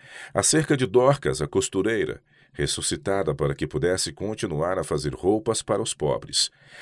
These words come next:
Acerca da mulher sábia descrita no livro dos Provérbios,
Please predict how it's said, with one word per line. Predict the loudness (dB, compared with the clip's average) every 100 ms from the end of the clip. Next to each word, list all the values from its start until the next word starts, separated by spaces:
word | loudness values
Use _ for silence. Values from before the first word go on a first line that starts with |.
| -6 0
Acerca | 2 4 2 2
da | 2 2
mulher | 4 2
sábia | 4 2 4 2 0
descrita | 0 -4 -2 -2 -2
no | -2
livro | -2 0 -2 -2 -6
dos | -6
Provérbios, | -2 -2 4 4 4 -2 -4